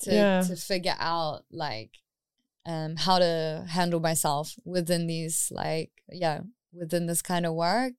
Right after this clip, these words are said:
Speaker 2: Mm.
Speaker 1: And yeah, a lot of shitty stuff, but then also a lot of really good stuff. And I met a lot of really good people. And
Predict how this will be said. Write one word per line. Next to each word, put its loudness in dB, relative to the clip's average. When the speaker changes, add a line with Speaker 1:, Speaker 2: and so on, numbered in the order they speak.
Speaker 2:
Mm. 4
Speaker 1:
And -6
yeah, 4
a -2
lot -2
of -6
shitty 2
stuff, 6
but -4
then 6
also 2
a 4
lot 6
of 0
really 0
good 2
stuff. 4
And 2
I 2
met 2
a -2
lot 4
of -2
really -2
good -6
people. -2
And -2